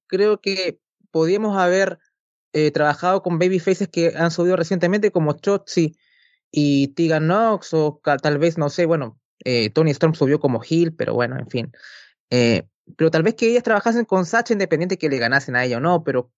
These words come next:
que tuviesen los reflectores, hubiera ayudado bastante bien en el contexto de un reinado de Sacha, y Bianca podría trabajar con gente como Toni Storm, por fa-, eh, por ejemplo,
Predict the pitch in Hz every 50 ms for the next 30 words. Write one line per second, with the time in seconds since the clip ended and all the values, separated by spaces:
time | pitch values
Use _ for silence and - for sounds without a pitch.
0 | _ - 135 131 135 131 135 165 170 - 190 175 160 151 - _ _ _ - -
1 | 139 143 135 127 - 143 - - - 170 175 196 190 185 202 214 214 185 190 180
2 | 170 175 190 190 180 170 170 - - - _ _ _ _ _ - 147 151 - 190
3 | 180 190 170 180 202 202 190 180 170 156 151 - - 147 139 - - - - 175
4 | 160 160 143 151 147 151 170 175 175 160 160 - 214 220 233 - 254 202 185 202
5 | 202 - 190 - 170 170 180 175 170 160 143 156 151 - - 180 175 175 - -
6 | 156 147 - 180 170 160 160 - 160 147 143 - 170 165 156 143 - - - 262
7 | 240 202 - 156 143 - 151 - - 160 160 156 147 147 143 - - 160 160 185
8 | 160 156 151 151 165 -